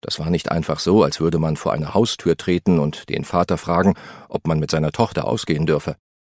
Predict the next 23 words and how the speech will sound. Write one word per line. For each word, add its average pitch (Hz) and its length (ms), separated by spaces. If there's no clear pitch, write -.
Er 95 160
würde 135 180
dem 139 160
Senator 104 540
nun 127 320
als - 260
Kollege 107 720
auf 82 240
Augenhöhe 87 600
begegnen 82 440
müssen, 82 300
obwohl 80 260
er 73 80
sich 71 160
eigentlich 76 540
noch - 320
wie 69 80
derselbe 80 540
kleine 82 320
Junge 82 300
von 71 200
damals 85 340
fühlte. - 340